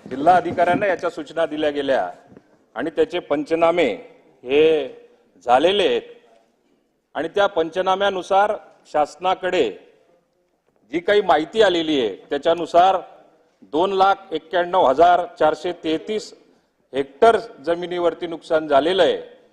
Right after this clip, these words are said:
आणि त्या बाबतीमध्ये शासन निर्णय साधारण, अ, पाच फेब्रुवारी दोन हजार चोवीसच्या मंत्रिमंडळाच्या बैठकीनुसार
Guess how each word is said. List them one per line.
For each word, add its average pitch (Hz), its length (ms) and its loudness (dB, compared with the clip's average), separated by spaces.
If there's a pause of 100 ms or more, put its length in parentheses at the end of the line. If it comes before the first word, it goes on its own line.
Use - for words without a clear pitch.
(320)
आणि 160 160 -4
त्या 180 260 2
बाबतीमध्ये 170 800 -2 (1600)
शासन 208 380 2
निर्णय 196 380 2 (1500)
साधारण, 175 560 -2
अ, 151 520 4 (1600)
पाच 196 300 2
फेब्रुवारी 185 420 0
दोन 185 200 -2
हजार 185 220 0
चोवीसच्या 180 440 -4
मंत्रिमंडळाच्या 175 840 -4
बैठकीनुसार 160 840 -2